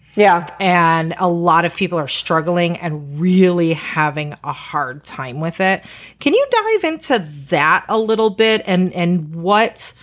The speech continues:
Speaker 2: um, people experiencing that, that rawness and the reliving of that time in the eighties can do? You know, are there other things besides getting into our body? Like, what, what do you advise for those people?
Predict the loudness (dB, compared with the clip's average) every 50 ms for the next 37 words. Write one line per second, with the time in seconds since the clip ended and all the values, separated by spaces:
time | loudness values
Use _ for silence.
0 | -20 -20 -20 -20 -20 -20 -14 _ 2 4 4 4 4 2 0 -4 -8 _ _ _
1 | -8 -6 -6 0 0 0 0 0 -4 -8 -6 -8 -10 -8 _ -2 -2 0 0 -2
2 | -2 -4 -6 -6 -4 -4 -4 -4 -4 -6 -2 0 2 2 2 2 0 -4 -12 -16
3 | -16 -16 -16 _ -8 -2 -2 -2 -2 -2 -8 -12 -8 -2 0 4 4 6 4 4
4 | 4 2 0 0 0 -2 -2 -4 -4 -2 -2 -2 -4 -2 -2 -2 -2 -2 -2 -2
5 | 0 2 4 4 4 4 2 2 2 2 0 -2 -2 -4 -6 -2 0 0 0 0
6 | -2 -4 -4 -4 -4 -2 -4 -6 -8 -8 -10 -8 -4 -2 0 0 0 0 0 0
7 | 0 0 -2 -2 -4 -6 -14 -18 -20 -20 -20 -20 -20 _ _ _ -12 -2 0 2
8 | 4 4 4 4 2 2 2 2 0 -2 -4 -6 -6 -6 -6 -6 -8 -10 -12 -14
9 | -14 -16 -16 -18 -18 -12 -2 0 2 4 4 4 2 0 -4 -6 -6 -2 -2 0
10 | 2 2 2 4 4 2 2 4 2 2 0 0 2 0 2 4 4 2 2 2
11 | 2 0 0 0 -2 -4 -6 -2 -4 -4 -2 0 0 0 0 0 -4 -6 -10 -4
12 | -2 -2 -2 -2 -4 -6 -6 -6 -8 -8 -6 -6 -6 -4 -4 -4 -6 -2 0 2
13 | 4 4 2 2 2 0 0 0 0 2 0 -2 2 4 4 6 6 4 4 2
14 | 2 0 0 0 -4 -6 -8 -8 -8 -10 -10 -12 _ -14 -16 -14 -16 -16 -16 -16